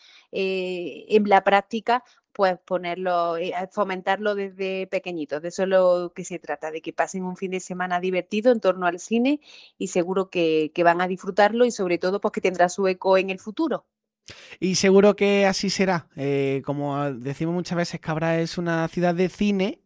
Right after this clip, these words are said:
Speaker 2: y lo va a ser también a través de este festival infantil que comenzaba el lunes, pero que tendrá su programación central a partir del próximo viernes con esa inauguración oficial hasta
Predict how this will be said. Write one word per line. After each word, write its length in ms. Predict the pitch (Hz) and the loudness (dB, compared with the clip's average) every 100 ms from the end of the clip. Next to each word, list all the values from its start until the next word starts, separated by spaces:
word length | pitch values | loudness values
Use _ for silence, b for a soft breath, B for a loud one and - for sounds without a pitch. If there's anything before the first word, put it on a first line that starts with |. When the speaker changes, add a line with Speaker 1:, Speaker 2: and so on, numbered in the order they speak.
| - | -4
Speaker 2:
y 200 | 196 294 | -4 0
lo 120 | 151 | 2
va 140 | 143 | 2
a 40 | 143 | 0
ser 200 | 175 151 | -4 -4
también 260 | 165 170 | -2 -2
a 60 | 185 | -2
través 200 | 170 151 | -2 0
de 60 | 151 | -2
este 180 | - | -4
festival 380 | 160 170 - 160 | -6 -6 -2 -2
infantil 560 | 160 160 156 160 180 196 B B B | 0 -2 -2 0 0 -2 B B B
que 140 | 151 | -4
comenzaba 420 | 160 165 156 185 196 | -2 0 2 4 6
el 80 | |
lunes, 280 | 190 196 208 - | 6 4 2 2
pero 220 | 180 190 | 2 2
que 100 | 185 | 0
tendrá 420 | 180 175 175 185 B B B | 0 2 4 2 B B B
su 360 | - 175 170 | -2 2 4
programación 540 | 165 170 160 160 190 190 | 4 2 0 0 2 2
central 380 | 196 180 175 175 | 0 0 0 0
a 80 | |
partir 420 | 180 151 170 170 - | -2 -2 0 -2 -2
del 340 | 170 160 160 156 | -4 0 0 0
próximo 680 | 165 - 185 165 160 160 156 | -2 -2 -4 0 2 2 2
viernes 360 | 170 151 156 | 0 0 -2
con 120 | - 151 | -4 -4
esa 160 | 143 | -4
inauguración 500 | 165 160 156 - 160 | -2 0 -2 -2 -4
oficial 480 | 151 160 - 160 160 B B B | -2 -6 -2 0 0 B B B
hasta 460 | - 151 - 175 | -4 -4 0 2